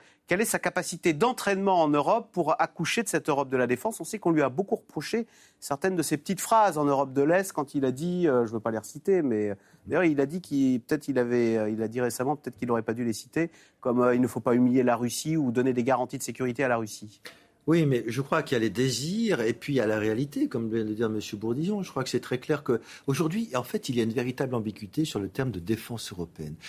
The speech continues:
Speaker 2: Il faut le dire, la défense européenne,
Speaker 1: Ouais, c'est quoi ?
Speaker 2: ça n'existe pas. Voilà. Donc, euh, en revanche, Emmanuel Macron a toujours employé depuis deux mille dix-sept cette expression.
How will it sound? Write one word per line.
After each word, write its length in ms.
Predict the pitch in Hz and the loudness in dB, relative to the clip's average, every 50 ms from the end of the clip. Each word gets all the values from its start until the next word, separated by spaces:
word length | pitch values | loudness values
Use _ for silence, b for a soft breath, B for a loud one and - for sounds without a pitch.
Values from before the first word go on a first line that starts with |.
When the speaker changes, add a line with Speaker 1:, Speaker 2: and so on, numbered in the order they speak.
| B B - | B B -6
Speaker 2:
Il 80 | 139 | -6
faut 160 | 139 - 208 | -2 0 0
le 80 | 208 214 | 0 0
dire, 320 | 196 214 220 214 185 156 B B B _ | 0 -2 -2 -2 -2 -4 B B B _
la 140 | 107 113 110 | -2 -2 0
défense 440 | 113 123 - - - 120 113 - - | 0 0 0 0 -4 -4 -4 -2 -2
européenne, 460 | 110 104 101 92 - 104 123 147 156 | 0 0 0 0 0 0 0 0 0
Speaker 1:
Ouais, 80 | 151 | -2
c'est 140 | - - 131 | -2 -4 -4
quoi ? 280 | - - 117 104 98 - _ | 0 0 -2 -2 -2 -6 _
Speaker 2:
ça 320 | - - - - 139 143 | -10 -6 -2 -2 -2 0
n'existe 500 | 131 113 104 98 95 123 135 - - 92 85 | 0 -2 -2 -4 -4 -8 -10 -10 -10 -12 -12
pas. 160 | - - - - B B B B - 85 | -12 -12 -14 -14 B B B B -6 -4
Voilà. 160 | 104 92 B B B B - | -4 -4 B B B B -2
Donc, 240 | 131 131 - - - 127 | -2 -2 -2 -4 0 2
euh, 340 | 131 127 117 113 110 110 104 - | 2 4 4 4 2 2 2 2
en 80 | 156 | 2
revanche, 440 | 170 175 156 175 175 147 - - - _ b b b b - | 2 2 2 2 2 0 -2 -8 -12 _ b b b b -4
Emmanuel 360 | 123 123 131 131 127 131 135 139 | -2 0 2 2 4 4 4 2
Macron 500 | 151 151 - - 220 220 220 214 220 - | 2 0 0 0 2 2 2 2 2 0
a 80 | 120 131 | -2 -4
toujours 300 | - - 160 143 160 147 | -2 -4 -2 -2 0 -2
employé 340 | 135 143 - 131 123 123 | -2 -2 0 0 2 2
depuis 240 | 113 95 92 - 90 | 0 -2 -4 -6 -4
deux 100 | 87 113 | -2 -2
mille 140 | 110 117 113 | -2 -2 -4
dix-sept 380 | 117 131 - - - 196 202 - | -6 -6 -6 -4 -4 -6 -4 -6
cette 140 | 139 - | -8 -6
expression. 500 | 156 - - - 139 127 - - - 101 | -6 -8 -6 -6 -6 -6 -4 -6 -8 -10